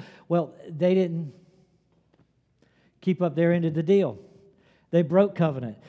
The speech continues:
And so as a result of breaking the covenant, these six million plus people, everybody over the age of twenty died in the wilderness, consequence to sin, disobedience.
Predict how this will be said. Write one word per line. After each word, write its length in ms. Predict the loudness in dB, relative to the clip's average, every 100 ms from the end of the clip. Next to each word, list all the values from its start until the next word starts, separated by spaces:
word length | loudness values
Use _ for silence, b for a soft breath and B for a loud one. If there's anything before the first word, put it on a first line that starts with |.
| B
And 140 | -10 -2
so 140 | 0
as 160 | 0 0
a 40 |
result 440 | -4 0 0 0 -4
of 120 | -2
breaking 380 | 0 2 0 -4
the 80 |
covenant, 540 | -2 -2 -2 -2 -4 -6 B B
these 360 | 0 2 2 0
six 220 | -2 -2
million 240 | -4 -4 -2
plus 240 | -2 -2
people, 460 | -2 -2 0 -4 -6 B B
everybody 540 | 0 0 2 2 4 2
over 220 | 2 0
the 160 | 2
age 280 | 2 0 -4
of 120 | -12
twenty 320 | -6 -4 -4 -2
died 320 | 0 0 0
in 100 | -2
the 100 | -2
wilderness, 520 | -2 -2 -4 -10 -10
consequence 680 | -6 -6 -6 -8 -6 -6 -8
to 120 | -14
sin, 460 | -10 -6 -6 -6 -12 -10
disobedience. 1000 | -10 -10 -10 -8 -8 -8 -12 -16 -20